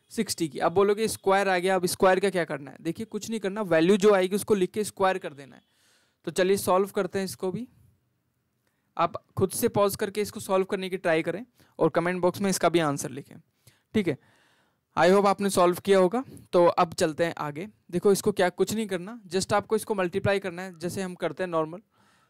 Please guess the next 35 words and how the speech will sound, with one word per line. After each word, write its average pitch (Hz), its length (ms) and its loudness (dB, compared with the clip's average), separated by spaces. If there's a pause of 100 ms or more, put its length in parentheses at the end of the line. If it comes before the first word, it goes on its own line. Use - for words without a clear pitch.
(200)
तो 165 120 0 (220)
टू 214 300 2 (540)
multiply 175 520 2
by, 143 120 -2
अब 147 140 -4 (140)
टेन 202 260 2
फ़ोर्टी 208 420 0
फ़ाइव 208 340 2
है 220 80 -2
वो 214 140 2
भी 220 120 -2
स्क्वायर 170 400 0
में 143 120 -12
है, - 120 -20 (220)
तो - 60 -12
सबसे 190 260 -6
पहले 214 200 0
टॉन, 220 280 0
टेन 214 260 -2
फ़ोर्टी 208 280 -2
फ़ाइव 208 280 -2
की 220 80 -12
वैल्यू 190 240 -2
देख 165 200 -4
लेते 139 220 -12
हैं 143 80 -16
कि 147 80 -20
टेन 185 220 -10
फ़ोर्टी 196 280 -6
फ़ाइव 190 200 -2
की - 120 -10
वैल्यू 180 260 2
क्या 170 120 0
होती 135 240 -4
है। - 100 -16